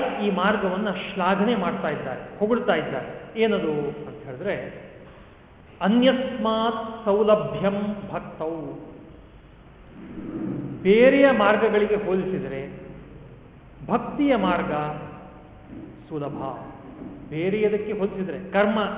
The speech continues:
ಜ್ಞಾನ, ಯೋಗ, ಈ ಎಲ್ಲ ಮಾರ್ಗಗಳಿಗೆ ಹೋಲಿಸಿದರೆ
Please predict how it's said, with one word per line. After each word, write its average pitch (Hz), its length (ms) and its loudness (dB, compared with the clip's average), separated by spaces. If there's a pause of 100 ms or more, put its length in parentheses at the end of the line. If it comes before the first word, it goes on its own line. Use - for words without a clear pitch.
(1080)
ಜ್ಞಾನ, 190 360 4 (2000)
ಯೋಗ, 196 340 10 (1160)
ಈ 175 40 -10
ಎಲ್ಲ 220 400 2
ಮಾರ್ಗಗಳಿಗೆ 202 640 0
ಹೋಲಿಸಿದರೆ 196 480 -2